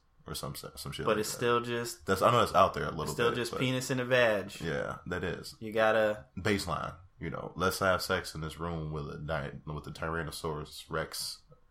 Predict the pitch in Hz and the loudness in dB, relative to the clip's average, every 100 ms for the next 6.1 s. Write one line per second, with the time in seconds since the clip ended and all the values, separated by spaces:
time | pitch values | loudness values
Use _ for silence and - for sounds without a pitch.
0 | - 78 - 82 78 76 69 - - - | -10 -4 -2 -2 -2 -4 -8 -10 -6 -2
1 | 78 - 55 55 - - - - - - | -2 -4 -8 -10 -12 -14 -20 -20 -20 -14
2 | 67 71 - - 98 - 113 95 95 87 | -6 -6 -6 -6 -6 0 0 2 0 -2
3 | 90 82 - 76 73 73 76 73 73 78 | -2 -4 -4 -4 -4 -4 -2 -2 0 -2
4 | - - - _ _ 82 92 - 101 117 | -4 -16 -20 _ _ 2 2 2 -4 -4
5 | 104 92 80 80 80 - 82 78 80 85 | 0 0 2 -2 -6 -2 -2 -2 -6 -2
6 | 82 | -4